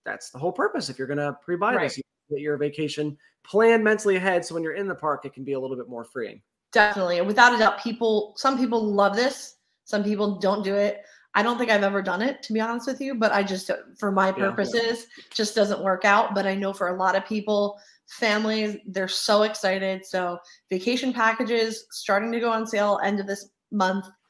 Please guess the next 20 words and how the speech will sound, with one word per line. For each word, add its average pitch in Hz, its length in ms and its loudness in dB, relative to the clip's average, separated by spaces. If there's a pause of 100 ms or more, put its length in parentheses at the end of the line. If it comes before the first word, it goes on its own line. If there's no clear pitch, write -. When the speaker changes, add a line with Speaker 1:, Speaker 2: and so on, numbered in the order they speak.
(560)
Speaker 2:
Dining 202 300 2
plan 208 220 -2
begins 185 400 -6
January 165 560 -6
ninth. 285 380 4 (640)
Uh, 196 320 6 (180)
other 240 240 6
major 240 320 0
news, 220 380 0
since 208 180 -4
this 185 160 -14
was 180 280 0
many 269 580 2
announcements 196 640 -4
in 190 220 -6
one, 190 480 0
Speaker 1:
Yes. - 320 -6
Speaker 2:
is 185 140 -2
that 180 220 2 (200)
based 240 380 -2